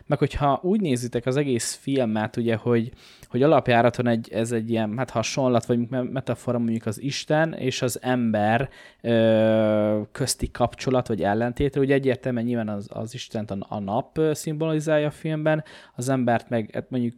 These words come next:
az űrhajó, vagy mondjuk maga a bomba, és, ö, kicsit előre haladva, ugye a film legesleg végén emlékeztek arra a pillanatra, amikor már, már nagyon-nagyon-nagyon sokat, ö, rángó-,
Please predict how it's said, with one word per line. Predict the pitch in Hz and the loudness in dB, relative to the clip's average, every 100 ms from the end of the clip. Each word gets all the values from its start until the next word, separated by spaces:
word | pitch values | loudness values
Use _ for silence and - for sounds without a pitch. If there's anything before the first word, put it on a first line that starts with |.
| _ | _
az | - 117 | -6 -2
űrhajó, | 127 120 117 113 | -2 -2 -2 -2
vagy | 113 113 | -2 -2
mondjuk | 117 110 | -4 -2
maga | 120 117 | -4 -2
a | 101 | -2
bomba, | 107 110 110 131 147 156 _ _ _ - - - | 0 -2 0 0 -2 -2 _ _ _ -20 -20 -2
és, | 127 123 120 - - | 4 4 4 0 -2
ö, | 127 120 123 123 123 | 0 2 4 4 2
kicsit | - 151 - - | 0 -4 -2 2
előre | 120 127 120 | 4 4 2
haladva, | 120 123 127 | 2 0 0
ugye | 139 | -2
a | 127 | -4
film | - 156 147 | -4 -2 2
legesleg | 185 180 - 151 123 | 2 2 -2 -4 -4
végén | 117 117 117 123 | 0 0 0 0
emlékeztek | 147 123 - 123 110 - 120 | -2 -6 -6 -8 -6 -6 -4
arra | 120 | -2
a | 113 _ | -2 _
pillanatra, | - 196 123 113 120 | -2 0 0 0 -2
amikor | 117 - 117 117 | -2 0 0 2
már, | 120 117 117 | 0 0 -2
már | - 131 123 | -2 0 2
nagyon-nagyon-nagyon | 147 143 131 127 123 120 120 120 117 | 2 2 2 2 0 0 0 0 -2
sokat, | - 123 120 117 - - - - - _ | -4 -4 -2 -4 -6 -18 -18 -20 -20 _
ö, | 123 123 117 117 117 | 4 6 8 10 8
rángó-, | 127 127 123 123 123 | 6 2 2 2 0